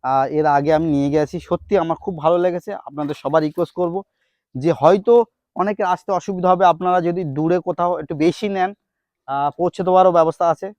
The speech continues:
কন্ট্যাক্ট নম্বর তো আমি দিয়ে দেবো অবশ্যই, আপনারা কাছাকাছি হলে আসতে পারেন। আর আমার মনে হয় আপনারা যদি একবার এই ভার্মি কম্পোস্ট নিয়ে যান, এই ভার্মি কম্পোস্ট ছাড়া অন্য ভার্মি কম্পোস্ট আপনাদের ব্যবহার করতে ইচ্ছাই হবে না।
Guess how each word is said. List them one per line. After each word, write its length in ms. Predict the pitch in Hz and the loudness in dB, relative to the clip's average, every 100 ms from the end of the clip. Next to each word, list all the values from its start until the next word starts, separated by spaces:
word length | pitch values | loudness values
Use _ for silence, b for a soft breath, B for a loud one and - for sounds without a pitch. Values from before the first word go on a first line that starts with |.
| _ | _
কন্ট্যাক্ট 380 | - 143 170 170 | -4 -4 -4 -4
নম্বর 200 | 175 185 | -4 -2
তো 100 | 190 | -2
আমি 160 | 180 160 | -2 -2
দিয়ে 200 | 151 160 | -2 -2
দেবো 200 | 165 156 | -2 -2
অবশ্যই, 360 | 156 160 202 214 | -4 -10 -16 -18
আপনারা 440 | - 139 143 151 151 _ _ _ _ - | -20 -16 -10 -8 -8 _ _ _ _ -4
কাছাকাছি 460 | - 151 190 190 180 | -2 0 0 -2 -4
হলে 280 | 156 190 226 - | -2 -2 -4 -6
আসতে 280 | - 147 - | -2 -2 -2
পারেন। 300 | 110 101 95 - _ _ _ | -6 -8 -10 -16 _ _ _
আর 140 | 127 143 - | -2 -2 -2
আমার 240 | 156 208 | -2 0
মনে 240 | 196 208 214 | 0 0 4
হয় 180 | 202 | 4
আপনারা 320 | 185 180 190 185 | 4 2 -6 -8
যদি 180 | 185 | -6
একবার 360 | 185 175 160 175 | -6 -8 -8 -6
এই 120 | 180 | -6
ভার্মি 280 | 156 151 160 | -6 -6 -4
কম্পোস্ট 300 | 175 170 - | -6 -6 -4
নিয়ে 140 | 165 | -2
যান, 220 | 156 151 202 _ _ _ _ _ _ _ | 0 -2 -4 _ _ _ _ _ _ _
এই 160 | - 185 | -4 -2
ভার্মি 300 | 160 170 190 | 0 -2 -4
কম্পোস্ট 300 | 185 196 180 | -8 -10 -2
ছাড়া 120 | 196 | 0
অন্য 200 | 180 170 | 0 -2
ভার্মি 300 | 151 156 160 | 0 0 0
কম্পোস্ট 280 | 165 170 156 | -8 -10 -6
আপনাদের 340 | 156 156 151 | -6 -4 -6
ব্যবহার 280 | 147 135 151 | -4 -2 -4
করতে 180 | 156 151 | -6 -12
ইচ্ছাই 320 | 147 - 202 | -14 0 0
হবে 200 | 113 107 | 0 -8
না। 140 | 104 | -14